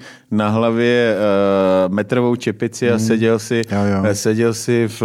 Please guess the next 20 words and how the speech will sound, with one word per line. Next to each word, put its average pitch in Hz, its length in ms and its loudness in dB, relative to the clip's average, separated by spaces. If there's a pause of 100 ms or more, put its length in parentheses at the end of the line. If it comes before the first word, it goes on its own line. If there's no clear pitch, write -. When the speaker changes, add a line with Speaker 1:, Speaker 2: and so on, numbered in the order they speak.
(160)
Speaker 1:
v - 80 -6
porotě 110 560 2
a 107 140 0
hodnotil 95 560 -2
jsi. - 300 -6
Speaker 2:
Jo, 113 60 4
jo, 117 240 2
to 117 120 -2
bylo, 117 400 2 (120)
to 110 120 -2
bylo 117 180 2
dobrý, 113 260 2
to 120 120 -2
se - 160 -2
vlastně, 123 340 0 (280)
ten 131 140 2
příběh 127 380 0
asi 131 220 0
začal, 127 440 0 (720)
eh, - 40 -2